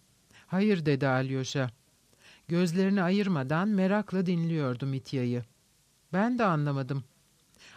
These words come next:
Açık seçik bir anlatış değil ama derin anlamlı.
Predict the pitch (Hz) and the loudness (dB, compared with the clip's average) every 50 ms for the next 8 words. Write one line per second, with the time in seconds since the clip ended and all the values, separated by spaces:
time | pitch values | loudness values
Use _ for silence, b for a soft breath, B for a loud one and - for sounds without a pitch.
0 | B - 185 190 - - - - - - 175 160 - - 233 - - 196 185 170 | B -4 -4 -2 -2 -6 -8 -6 -4 -4 -2 -2 -2 -4 -6 -4 -2 0 0 2
1 | 165 165 165 165 165 160 151 - 220 - - - - 208 202 180 143 123 120 b | 2 2 2 2 0 0 -2 -4 -6 -8 -8 -4 -2 0 0 0 0 -2 -4 b
2 | b b b b b - 147 165 202 247 247 185 202 196 190 202 208 190 165 139 | b b b b b -6 -4 -2 0 0 0 2 2 2 2 2 2 2 2 2
3 | 135 131 127 131 123 123 123 123 123 127 123 | 2 0 0 0 -2 -2 -2 -4 -4 -6 -6